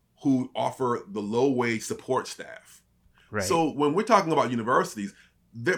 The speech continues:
Speaker 1: the primary labor practices that go on at universities are focus, are, are organized around wa-, low wage,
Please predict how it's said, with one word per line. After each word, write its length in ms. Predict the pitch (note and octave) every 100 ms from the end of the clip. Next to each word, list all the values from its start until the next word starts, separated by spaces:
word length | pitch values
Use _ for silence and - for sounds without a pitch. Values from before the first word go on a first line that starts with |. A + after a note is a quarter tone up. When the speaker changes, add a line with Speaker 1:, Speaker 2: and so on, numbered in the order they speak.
| C#3+
Speaker 1:
the 100 | D3
primary 520 | - A3 B3 G3+ D#3
labor 580 | C#3 D#3+ G#3+ F3 C3 A#2
practices 540 | - C3+ B2 A#2+ A2+
that 100 | A#2+
go 180 | G#2+ A#2+
on 160 | C#3 D3
at 60 |
universities 680 | A#2+ G#2+ C3+ G3+ G#3 A2 G2+ _ _ _ _ -
are 280 | D#3 C3+ - _ - _
focus, 380 | _ G#3 G#3 D#3 -
are, 240 | C#3+ C#3+ -
are 140 | C3+
organized 720 | - F3+ A3+ D3 A#2+ A#2 A#2+ -
around 800 | C3 A#2+ C#3 C#3+ C3+ C3 C3 - _ _ _ _ _ -
wa-, 420 | G2+ A2 D3 F3 A2+ A#2 A2+
low 440 | A2+ C#3+ F3+ F#3
wage, 760 | D#3 E3+ D#3+ A2+ G2+ - -